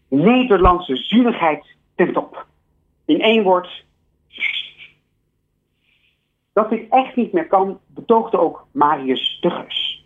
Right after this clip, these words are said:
in De Helling, een uitgave van het wetenschappelijk bureau van GroenLinks. De politicoloog schreef dat veerkracht essentieel is om te kunnen overleven in een maatschappij die ingewikkeld in elkaar steekt.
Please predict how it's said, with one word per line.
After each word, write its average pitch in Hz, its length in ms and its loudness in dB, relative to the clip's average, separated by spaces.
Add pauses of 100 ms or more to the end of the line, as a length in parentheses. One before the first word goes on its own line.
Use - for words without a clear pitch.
(100)
in 220 140 2
De 151 80 2
Helling, 160 440 -2 (140)
een - 160 -2
uitgave 170 520 0
van 135 100 0
het 123 100 0
wetenschappelijk 139 460 -2
bureau 120 320 0 (160)
van 143 160 0
GroenLinks. - 680 -6 (1040)
De 147 100 2
politicoloog 226 720 2
schreef 240 480 0 (200)
dat 143 180 -4
veerkracht 262 640 2 (260)
essentieel 262 800 0
is 254 400 -4
om 226 160 2
te 214 80 -4
kunnen 208 300 2
overleven 170 680 2 (220)
in 165 180 2
een 143 60 4
maatschappij 160 480 2
die 156 120 -4
ingewikkeld 143 580 -2 (280)
in 196 120 4
elkaar 185 300 2
steekt. - 540 -12